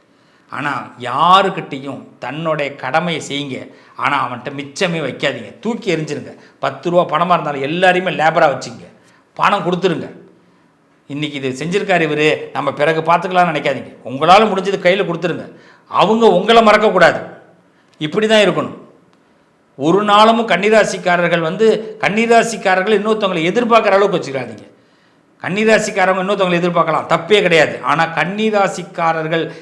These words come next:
இதை கொடுக்கணும், அவங்க எனக்கு இந்த அம்மா பேலன்ஸ் கொடுக்கல, இந்த ஐயா பேலன்ஸ் கொடுக்கல அப்படின்ற வார்த்தையை யாரும் நினைச்சு கூட பார்க்கக்கூடாது. மகாராசையா, மகாராணியா, அந்த அம்மா நாம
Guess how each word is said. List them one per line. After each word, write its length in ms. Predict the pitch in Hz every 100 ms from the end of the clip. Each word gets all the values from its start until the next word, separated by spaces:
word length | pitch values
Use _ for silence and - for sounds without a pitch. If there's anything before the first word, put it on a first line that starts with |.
| -
இதை 180 | 147
கொடுக்கணும், 500 | 147 175 196 202 180
அவங்க 420 | 151 139 139 123 - -
எனக்கு 280 | 143 156 151
இந்த 140 | 131
அம்மா 320 | 139 175 156
பேலன்ஸ் 340 | 147 180 196 - -
கொடுக்கல, 480 | 139 143 143 139 135 -
இந்த 160 | 143 135
ஐயா 280 | 160 202 185
பேலன்ஸ் 500 | 151 175 214 180 -
கொடுக்கல 480 | 151 147 147 143 110 -
அப்படின்ற 680 | - 143 - 170 202 190 165
வார்த்தையை 640 | 143 175 208 - 202 185 165
யாரும் 480 | 147 175 202 214 190
நினைச்சு 280 | 175 180
கூட 120 | 208 196
பார்க்கக்கூடாது. 400 | 156 135 117 - - _ - _ - 101
மகாராசையா, 840 | 131 156 214 233 214 160 127 104 95 - - _ 123
மகாராணியா, 720 | 135 185 202 185 151 135 113 95 - -
அந்த 260 | - 123 131
அம்மா 300 | 139 190 196
நாம 380 | 165 151 139